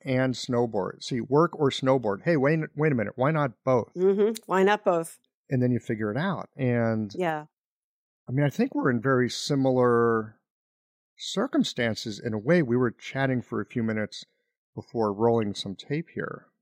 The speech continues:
Speaker 1: We're gonna get to herbs in a minute, but
Speaker 2: Okay.
Speaker 1: I promise we're gonna get to herbs. But you're asking me about how things are going with Qiological, and you're telling me about the platform that you have.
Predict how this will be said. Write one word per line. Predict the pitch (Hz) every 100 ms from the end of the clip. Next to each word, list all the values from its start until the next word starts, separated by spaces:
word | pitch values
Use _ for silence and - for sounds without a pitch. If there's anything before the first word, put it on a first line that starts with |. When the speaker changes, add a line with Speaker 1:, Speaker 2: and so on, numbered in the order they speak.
| -
Speaker 1:
We're | 139
gonna | 151
get | 165
to | 160
herbs | 131 143 120
in | 104
a | 104
minute, | 120 123 90 -
but | 98 87 _ -
Speaker 2:
Okay. | 226 269 214 185 -
Speaker 1:
I |
promise | 113 - 135 113 -
we're | 107
gonna | 107
get | 107 101
to | -
herbs. | 123 127 104 92 - _ _ _ _ _ _ _ -
But | 160 147 - _
you're | 156 151
asking | 143 165
me | 139
about | 131 123
how | 117 131
things | 127 117
are |
going | 113 120 117
with | 110
Qiological, | - 123 107 95 107 -
and | 110
you're | 113
telling | 101 117 110
me |
about | 110 107 107
the |
platform | 98 117 107 - 113 113
that | 113 113
you | 110
have. | 98 104 95 95 147